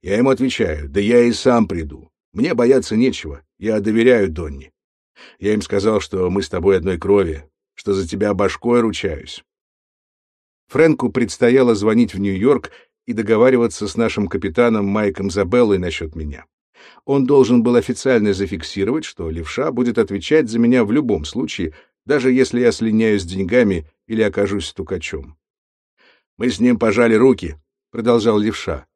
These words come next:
но это ничего не значит. Ему всё равно придётся связываться с Нью-Йорком. Я ему говорю: «Ну так иди и звони. Я своему корешу готов жизнь доверить». «Тони, я сейчас головой поручился за Донни. Если он накосячит, я труп».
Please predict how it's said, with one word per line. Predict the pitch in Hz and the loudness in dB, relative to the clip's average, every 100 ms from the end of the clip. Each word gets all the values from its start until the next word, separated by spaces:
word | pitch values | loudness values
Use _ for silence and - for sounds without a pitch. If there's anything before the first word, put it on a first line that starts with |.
| _ | _
но | - 87 | -10 -4
это | 110 113 | -2 -2
ничего | 107 - 110 | -4 -2 -2
не | 110 | -2
значит. | 104 117 104 - _ _ _ _ _ | -2 -4 -6 -14 _ _ _ _ _
Ему | 90 135 185 | -6 -2 0
всё | - 160 | 2 4
равно | 135 131 175 | 4 2 0
придётся | 131 131 127 - 113 | 0 2 2 0 -6
связываться | 87 104 120 104 101 98 92 | -2 0 2 2 0 0 -8
с | 87 | -8
Нью-Йорком. | 90 80 - 78 78 78 _ _ _ _ - | -8 -8 -12 -18 -20 -20 _ _ _ _ -6
Я | 107 | 2
ему | 113 110 | 2 4
говорю: | 117 117 120 92 - _ | 4 4 4 0 -6 _
«Ну | 82 | -12
так | 82 85 | -10 -6
иди | 107 107 160 | -2 0 0
и | |
звони. | 117 82 80 107 185 - _ _ _ _ _ | -2 -6 -2 0 0 -2 _ _ _ _ _
Я | 90 123 | -4 -4
своему | - 120 117 | 0 2 2
корешу | 104 117 131 - | 2 0 0 -2
готов | 104 98 123 107 | -6 -4 -2 -2
жизнь | 82 104 151 127 | -2 -2 0 0
доверить». | 98 85 76 - - _ _ _ _ _ _ _ - | 0 -4 -12 -20 -20 _ _ _ _ _ _ _ 0
«Тони, | 160 139 | 4 4
я | 101 123 | 4 4
сейчас | 131 131 143 127 | 2 0 0 0
головой | 104 127 131 139 | 2 2 4 2
поручился | 120 120 110 131 123 | 2 -2 0 0 0
за | 113 123 | 0 2
Донни. | 123 139 98 78 | 2 2 2 0
Если | 71 82 107 113 | -8 -6 -4 -2
он | 120 | 2
накосячит, | 123 120 120 113 135 - 82 - | 2 2 0 2 0 -2 -6 -10
я | 90 101 104 | -6 -4 -2
труп». | 127 165 - - | 0 0 -2 -20